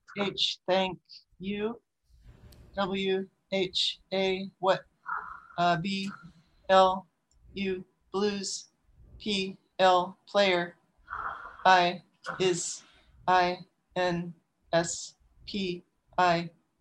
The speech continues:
R. Inspired. What blues player is inspired? B by M by me. <laughs>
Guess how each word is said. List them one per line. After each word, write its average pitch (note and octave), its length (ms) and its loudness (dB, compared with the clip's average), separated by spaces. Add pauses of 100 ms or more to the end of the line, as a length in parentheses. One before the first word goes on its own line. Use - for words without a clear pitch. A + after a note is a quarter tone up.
(100)
R. E3+ 320 4 (580)
Inspired. F#3 920 2 (960)
What - 320 0
blues G#3 240 -2
player G3 320 4
is F3+ 120 -2
inspired? F#3+ 540 4 (480)
B G#3 360 -2 (300)
by F#3 360 6 (440)
M G3 320 2 (240)
by F#3 140 8
me. G3+ 320 0 (160)
<laughs> C#4+ 60 0